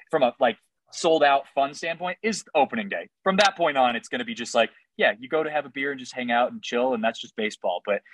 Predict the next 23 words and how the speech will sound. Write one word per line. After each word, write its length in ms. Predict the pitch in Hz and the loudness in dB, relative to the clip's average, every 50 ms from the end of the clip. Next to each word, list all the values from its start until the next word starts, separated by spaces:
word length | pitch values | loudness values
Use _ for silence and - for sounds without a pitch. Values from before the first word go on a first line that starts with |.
| - _ _ | -20 _ _
y-, 80 | - 143 | -4 0
it's 320 | 139 143 139 139 - - - | 0 0 0 0 -2 -4 0
not 200 | 147 139 139 131 | 2 2 4 4
like 160 | 123 117 - | 2 2 2
it's 140 | 117 - - | -4 -4 -2
gonna 140 | - 120 110 | -2 -2 0
be, 220 | 117 117 113 110 | 0 0 2 4
uh, 200 | 107 107 104 104 107 | 4 6 4 4 2
it's 120 | - 123 - | 0 -4 0
not 80 | 131 131 | 0 2
like 120 | 123 113 | 2 0
it's 120 | 120 - - | -2 -6 -6
gonna 200 | - 120 120 107 | -6 -6 -4 -4
be, 140 | 113 120 - | -4 -2 0
I'm 100 | - - | 0 2
not 120 | 156 156 143 | 2 2 2
expecting 580 | - - - - - 180 151 - - 143 131 120 | 2 -2 -8 -2 0 0 0 0 -2 -4 -4 -4
it 120 | 107 107 - _ _ _ _ _ _ - | -4 -6 -8 _ _ _ _ _ _ -6
to 100 | 147 131 | -6 -2
be, 320 | 123 131 123 123 120 117 | 0 0 0 2 2 2
uh, 140 | 113 113 110 107 | 4 4 2 0
too 180 | - - 139 123 | -2 -4 -6 -6
exciting 500 | 120 - - 139 123 120 117 107 101 | -6 -4 0 2 4 4 2 0 -4